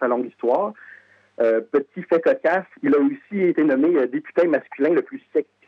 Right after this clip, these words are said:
du, <laughs> au Parlement canadien de mille neuf cent quatre-vingt-dix-neuf à deux mille sept.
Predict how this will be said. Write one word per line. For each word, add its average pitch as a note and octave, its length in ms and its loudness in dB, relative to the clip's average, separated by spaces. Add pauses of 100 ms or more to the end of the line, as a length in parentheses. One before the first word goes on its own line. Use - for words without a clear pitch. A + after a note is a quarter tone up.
(140)
du, F3 240 -2
<laughs> - 500 -4
au D3 100 2
Parlement C3+ 400 0
canadien B2+ 500 -2 (340)
de B2 360 2
mille C3+ 140 0
neuf C#3 100 -2
cent C#3+ 80 -10
quatre-vingt-dix-neuf B2 560 -4
à G#2 160 -2
deux A2+ 140 -6
mille A2 180 -2 (120)
sept. C3 240 -2